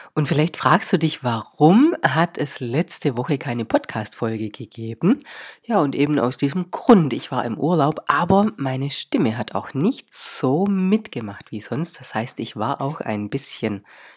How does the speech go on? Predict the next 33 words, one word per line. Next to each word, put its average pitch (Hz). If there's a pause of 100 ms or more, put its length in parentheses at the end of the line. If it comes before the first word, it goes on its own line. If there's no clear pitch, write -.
(140)
krank, 185
vielleicht 123
hörst 143
du 123
es -
noch. 127 (880)
Ja, 165
und 113
dann 113
braucht -
manchmal 107
auch -
der 180
Podcast -
einen 117
Urlaub. 143
Aber 190
heute 156
bin 165
ich 156
wieder 107
da. 123 (1300)
Ja, 110
und 110
am 101
ersten -
Arbeitstag 143
laufen 151
mir 147
schon 180
wieder 165
ein 147
paar 165